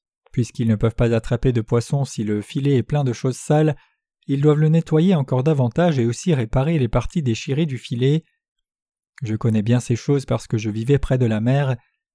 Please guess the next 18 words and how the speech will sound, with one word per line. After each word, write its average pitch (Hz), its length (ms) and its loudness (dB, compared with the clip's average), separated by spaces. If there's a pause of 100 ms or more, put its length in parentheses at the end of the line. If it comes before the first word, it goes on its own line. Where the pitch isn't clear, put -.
(180)
Il 107 140 -4
y 110 60 -2
avait 107 160 0
des 107 140 2
mammifères 113 480 0
de 110 100 -2
mer 127 260 2
appelés 110 400 0
cochons 143 360 -4
de 131 100 2
mer 151 260 2
dans 127 140 0
la 120 100 2
mer 147 220 0
de 127 80 -2
l'île 147 300 0
de 113 100 0
Gadéok, 135 560 0